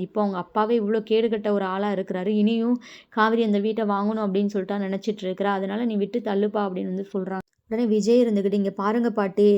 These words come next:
ஆ, என்கிட்ட இப்படிலாம் பேசுற மாதிரி காவேரி கிட்டலாம் பேசி கஷ்டப்படுத்தாதீங்க. பாவம் காவேரி already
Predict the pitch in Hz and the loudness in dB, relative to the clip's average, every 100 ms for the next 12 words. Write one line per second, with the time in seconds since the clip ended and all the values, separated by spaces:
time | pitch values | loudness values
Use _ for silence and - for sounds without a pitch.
0 | 196 - - _ 208 208 202 226 233 220 | 2 -6 -20 _ 0 2 2 2 2 2
1 | 254 208 214 214 220 214 233 208 202 214 | 2 2 0 4 2 2 0 0 2 0
2 | 214 202 233 233 214 202 214 214 208 214 | 0 0 2 0 0 0 2 2 2 2
3 | 214 202 - 220 214 208 196 196 190 196 | -2 -4 -4 -2 -2 -2 -2 -2 0 0
4 | 196 185 - _ _ 220 220 247 226 214 | 0 -6 -12 _ _ -2 2 2 2 2
5 | 208 208 208 202 196 202 202 | 2 4 4 2 0 0 2